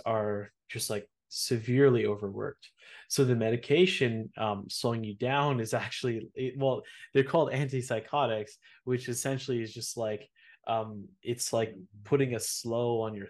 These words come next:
thought process that kind of, like, grounds you to a position where then you can, like, work from there.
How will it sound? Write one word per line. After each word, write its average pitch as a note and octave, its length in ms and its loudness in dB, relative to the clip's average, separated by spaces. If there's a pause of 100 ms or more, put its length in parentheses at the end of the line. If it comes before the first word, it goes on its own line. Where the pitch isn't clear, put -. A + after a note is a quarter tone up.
thought G#2 260 -6
process G#2+ 460 -4
that - 300 -4
kind G#2+ 180 -6
of, G2+ 140 -8
like, G2 260 -6 (360)
grounds A2+ 440 2
you A2+ 120 -2
to A2 140 -4
a G2+ 40 -2
position G#2 500 -2
where G2+ 220 -4
then G2+ 240 -4
you G#2 120 -4
can, G2+ 200 -10
like, F#2+ 280 -6
work G2 180 -4
from G#2+ 180 -10
there. G#2 300 -8